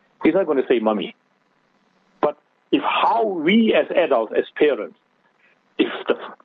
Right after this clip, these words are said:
insha'Allahul Aziz, the mother, stepmother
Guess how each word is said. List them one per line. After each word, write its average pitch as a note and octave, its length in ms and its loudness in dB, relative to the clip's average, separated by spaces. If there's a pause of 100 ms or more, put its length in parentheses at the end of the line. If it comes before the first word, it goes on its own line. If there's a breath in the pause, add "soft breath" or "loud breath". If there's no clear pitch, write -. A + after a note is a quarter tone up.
(280)
insha'Allahul B2 920 0
Aziz, A#2 260 4 (320 loud breath)
the C3 80 2
mother, D#3 600 0
stepmother C3+ 540 0